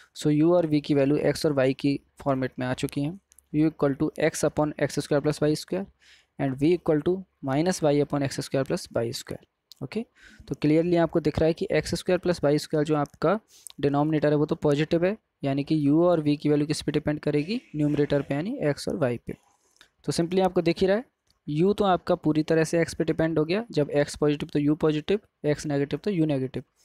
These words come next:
इसी तरह से V है, जब Y पॉजिटिव तो V नेगेटिव और Y नेगेटिव then V पॉजिटिव, ओके। तो मैंने यहाँ पे दोनों लिख दिए हैं। That is,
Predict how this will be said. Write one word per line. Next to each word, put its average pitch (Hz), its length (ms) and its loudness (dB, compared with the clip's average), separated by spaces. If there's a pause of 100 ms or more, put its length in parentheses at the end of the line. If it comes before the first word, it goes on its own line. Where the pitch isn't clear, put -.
(480)
इसी - 140 -6
तरह 156 200 2
से 170 160 2
V 160 300 0
है, 196 180 0 (240)
जब 135 200 0
Y 139 280 4
पॉजिटिव 165 420 0
तो 165 180 2
V 147 160 2
नेगेटिव 165 380 0 (120)
और 143 200 -2
Y 135 160 2
नेगेटिव 139 420 -4
then 208 240 -4
V 139 160 4
पॉजिटिव, - 340 -8 (180)
ओके। 220 180 -10
तो 151 120 -8
मैंने 135 220 -4
यहाँ 127 160 -6
पे - 60 -6
दोनों 135 220 -6
लिख 135 180 -6
दिए 151 120 -2
हैं। 185 160 -8 (1400)
That 156 300 2
is, - 120 -6